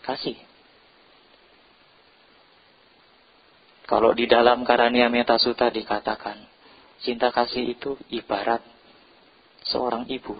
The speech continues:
yang mempertaruhkan jiwa bagi anak tunggalnya.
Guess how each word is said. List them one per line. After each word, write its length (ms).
yang 160
mempertaruhkan 800
jiwa 400
bagi 320
anak 320
tunggalnya. 560